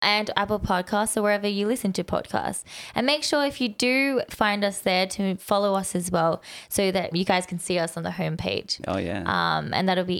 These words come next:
Speaker 1: easy to kind of see when we upload a new episode or anything like that. So let's get into what we have for season three.
Speaker 2: Mm. Yeah, if you, if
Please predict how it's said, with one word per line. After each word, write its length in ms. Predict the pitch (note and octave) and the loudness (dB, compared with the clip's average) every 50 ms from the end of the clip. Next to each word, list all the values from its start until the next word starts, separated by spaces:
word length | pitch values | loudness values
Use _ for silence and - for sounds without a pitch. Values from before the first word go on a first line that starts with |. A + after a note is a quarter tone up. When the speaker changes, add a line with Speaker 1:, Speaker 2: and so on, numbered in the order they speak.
| - E3+ | 0 0
Speaker 1:
easy 220 | E3+ E3 F3+ F3 | 0 2 0 0
to 160 | E3+ F3 E3+ | 2 0 0
kind 240 | E3+ - - E3 E3 | 0 -2 -2 0 0
of 140 | E3 F3 F3 - - - - - | 0 -2 -4 -8 -18 -20 -20 -18
see 360 | - - - C4+ C4 C#4 C#4+ C4 | -12 -2 0 2 4 4 4 4
when 180 | C4 B3 B3 | 2 2 2
we 140 | B3 B3 B3 | 2 0 2
upload 440 | - G#3+ G#3+ - G#3 G#3+ G3 F#3+ F#3+ | 2 0 0 2 2 2 2 2 2
a 40 | F#3+ | 2
new 140 | F#3 F#3 - | 2 2 2
episode 680 | - - F#3+ - G#3 G3 - - A3+ A#3 B3 B3+ A#3+ | 2 0 0 -2 -4 -4 0 0 2 2 2 2 2
or 80 | G#3+ F#3 | 2 0
anything 400 | E3+ E3+ E3+ - - F3+ - - | 2 0 -2 -2 -2 -4 -2 -2
like 180 | - - - - | -4 -4 -2 -4
that. 200 | - - - - _ _ _ - _ _ _ | -4 -4 -4 -10 _ _ _ -20 _ _ _
So 100 | - A3+ | 0 2
let's 200 | B3 D4+ D#4+ - | 2 2 2 2
get 200 | - F4 D#4 D#4 | 2 2 2 2
into 300 | D#4+ D#4 D#4 D4+ - D4+ | 2 0 0 0 2 2
what 160 | C4 B3+ A3+ | 2 4 4
we 80 | A#3 A#3 | 2 0
have 340 | A#3 G#3+ A3 G#3+ A#3 G#3+ F#3+ | 2 2 4 4 2 2 0
for 400 | - G3+ F#3 F#3 F#3 F3+ F3 F3+ - | 0 2 2 4 4 2 0 0 -4
season 480 | - - - F3 F3 F#3 F3+ F#3 F3+ F3 | -6 -2 0 0 0 2 0 0 -2 -2
three. 500 | - F#3+ F#3+ E3+ G3+ G#3 - - - - _ _ _ - | -2 0 0 0 0 0 -2 -4 -6 -12 _ _ _ 0
Speaker 2:
Mm. 640 | A2+ A#2+ B2+ C3 C3 B2+ A2 G2+ F2 E2+ E2+ - - - | 2 2 4 4 4 2 2 2 0 -2 -4 -6 -2 2
Yeah, 280 | - B2 C3+ C#3 C#4+ D4 | 4 6 6 6 6 4
if 60 | C#4+ | 4
you, 100 | - C#3+ | 4 4
if 80 | - | 4